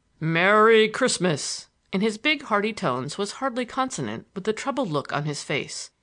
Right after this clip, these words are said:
I introduced him to Larry and asked him to sit down. "Pray excuse our disorder. We didn't do it for fun.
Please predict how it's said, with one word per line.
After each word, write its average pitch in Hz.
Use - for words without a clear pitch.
I 233
introduced 202
him 151
to 160
Larry 165
and 208
asked 247
him 143
to 165
sit 160
down. 165
"Pray 349
excuse 269
our 190
disorder. 185
We 240
didn't 247
do 240
it 170
for 190
fun. 175